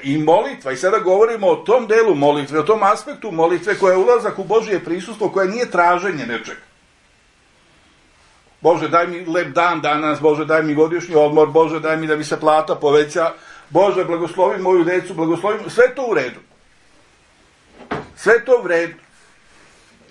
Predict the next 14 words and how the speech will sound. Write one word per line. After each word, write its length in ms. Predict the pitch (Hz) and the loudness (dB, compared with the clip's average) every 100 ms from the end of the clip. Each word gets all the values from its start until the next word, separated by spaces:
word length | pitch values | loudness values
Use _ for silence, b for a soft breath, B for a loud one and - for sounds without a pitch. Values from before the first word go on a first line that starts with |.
| _ _ _ _ _ _ _ - | _ _ _ _ _ _ _ -20
Sve 240 | - 165 180 | -4 -4 0
to 160 | 208 | -2
korisno. 540 | - 226 226 - - 151 - _ 196 - _ b b b b b - | 2 0 0 -8 -20 -20 -20 _ -20 -20 _ b b b b b -2
I 80 | |
većina 420 | 170 185 240 285 262 | 0 0 0 2 2
od 80 | |
toga 300 | 262 262 247 | 2 -2 -2
će 120 | - 190 | -4 -8
biti 260 | 254 233 | -8 -12
u 80 | 202 | -12
stvari 320 | - 180 190 196 | 0 2 2 -4
i 120 | 180 | -10
darovana 600 | 147 226 226 113 92 90 | -2 0 0 -2 -6 -12
vam. 200 | 90 90 | -14 -14